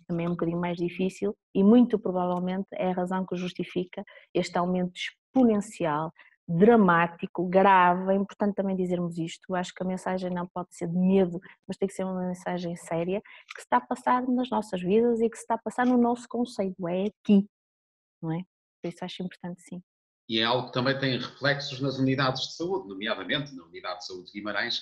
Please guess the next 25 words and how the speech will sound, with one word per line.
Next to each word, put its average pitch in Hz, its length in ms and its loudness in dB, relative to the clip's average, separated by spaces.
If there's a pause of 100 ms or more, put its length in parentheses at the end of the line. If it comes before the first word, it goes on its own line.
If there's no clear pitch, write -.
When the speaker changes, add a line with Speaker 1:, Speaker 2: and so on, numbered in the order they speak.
Speaker 2:
que, 113 360 -8
segundo 101 400 -10
também 90 280 -8
as 90 120 -10
últimas 90 360 -14
notícias, 110 520 -12 (420)
já 95 320 -2
está, 92 500 -6
eh, 85 360 -10
a - 20 -10
lidar 101 480 -2
com 95 160 -8
esta 95 200 -4
situação, 151 400 -2
com 135 60 -4
algumas 113 420 0 (480)
dificuldades, 135 760 0
com 120 120 -4
algumas 107 640 0
limitações 123 920 0
até, 110 360 -2 (460)
porque, 117 560 -4
porque 104 440 -6
esta 107 500 0
doença 113 500 0